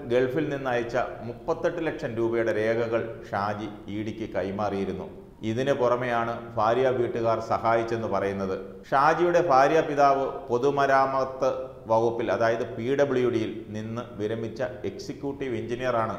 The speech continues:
അദ്ദേഹത്തിൻ്റെ സർവീസ് രേഖകളും ഇ ഡി പരിശോധിക്കും. കൈവശമുണ്ടെന്ന്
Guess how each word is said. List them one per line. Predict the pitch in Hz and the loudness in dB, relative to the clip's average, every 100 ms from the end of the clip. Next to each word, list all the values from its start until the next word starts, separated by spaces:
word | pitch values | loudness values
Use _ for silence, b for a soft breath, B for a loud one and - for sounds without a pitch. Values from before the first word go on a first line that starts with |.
| - - - B B B B 95 | -10 -16 -20 B B B B -2
അദ്ദേഹത്തിൻ്റെ | 104 120 123 123 123 123 123 | 2 2 4 2 0 -2 -2
സർവീസ് | 123 107 117 135 - 123 | 2 2 2 -2 -4 0
രേഖകളും | 123 123 120 117 117 - 107 | 2 2 0 -2 -2 -8 -2
ഇ | 117 117 | 0 0
ഡി | 117 - - 98 | -2 -8 -6 -2
പരിശോധിക്കും. | 98 95 117 107 104 98 - - - - | -2 -2 -4 -4 -4 -8 -10 -16 -20 0
കൈവശമുണ്ടെന്ന് | 139 156 185 180 190 151 147 147 151 | 2 4 4 2 0 0 0 2 0